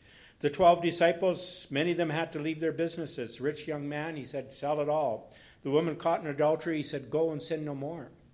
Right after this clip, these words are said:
But I pray that if you are not a fully committed disciple this morning, that God would bring you to a crisis point. Somehow, that's the best thing that could happen to you.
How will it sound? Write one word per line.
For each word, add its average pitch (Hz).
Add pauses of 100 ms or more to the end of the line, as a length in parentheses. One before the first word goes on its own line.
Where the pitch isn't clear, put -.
(2000)
But 135
I 139
pray 185
that 160
if 139
you 175
are 147
not 151
a 127
fully 170
committed 151
disciple 147
this 135
morning, 135
that 113
God 139
would 113
bring 143
you 139
to 135 (240)
a 104
crisis -
point. 90 (1080)
Somehow, 135
that's 120
the 127
best 160
thing 147
that 147
could 120
happen 117
to 110
you. 92